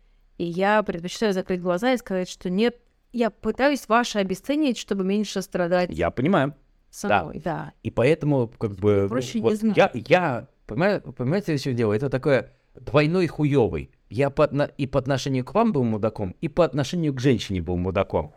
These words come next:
Speaker 1: Ну да.
Speaker 2: И из-за слабости и невозможности, даже когда я вас
Speaker 1: Проясни,
Speaker 2: выбрал, и при-
Speaker 1: да, скажи
Speaker 2: вот
Speaker 1: женщине, вот то, что я всегда думаю, мальчик, вы и мальчикам моим этого не прощаете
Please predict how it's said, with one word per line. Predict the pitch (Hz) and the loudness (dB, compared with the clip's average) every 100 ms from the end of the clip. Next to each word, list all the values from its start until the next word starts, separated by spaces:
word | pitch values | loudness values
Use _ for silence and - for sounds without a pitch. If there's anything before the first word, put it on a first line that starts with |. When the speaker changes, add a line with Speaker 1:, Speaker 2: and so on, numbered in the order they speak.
| _ _ | _ _
Speaker 1:
Ну | 214 226 | -20 -20
да. | 190 - - | -20 -20 -4
Speaker 2:
И | 127 123 123 131 | 2 2 2 -2
из-за | 117 - 123 123 117 107 104 98 _ _ _ - _ - | -2 2 4 6 4 2 -6 -18 _ _ _ -20 _ -20
слабости | - - 110 151 175 143 - - 120 110 - | -14 -4 2 2 2 -4 -4 -2 -2 -2 -6
и | 120 110 | -4 -2
невозможности, | 113 113 113 113 110 127 151 - | 0 0 0 0 0 -2 -4 2
даже | 127 135 120 | 2 2 0
когда | 101 95 | -2 0
я | 92 87 | 0 0
вас | 78 | -2
Speaker 1:
Проясни, | - 240 135 | -4 -4 0
Speaker 2:
выбрал, | 110 104 | 2 2
и | 285 262 | 0 -4
при- | 202 220 | -4 -4
Speaker 1:
да, | 220 226 196 151 | 0 0 0 -4
скажи | - - 196 196 | -10 -8 -6 -2
Speaker 2:
вот | 247 | -2
Speaker 1:
женщине, | 240 247 247 - 190 190 196 180 - | 0 0 0 -2 -4 -2 -4 -6 -10
вот | 190 220 _ | -6 -6 _
то, | - | -4
что | 247 - | -4 0
я | 220 233 | 0 0
всегда | 202 226 254 | -2 0 0
думаю, | 208 220 214 - | 0 0 0 0
мальчик, | 220 - _ _ _ | 0 -2 _ _ _
вы | 180 285 330 | -4 2 2
и | |
мальчикам | 233 240 220 196 185 | 4 2 2 -4 -2
моим | 190 190 180 | 0 0 -4
этого | 170 165 | -6 -6
не | 165 | -6
прощаете | 170 - - 156 - | -8 -6 -6 -6 -8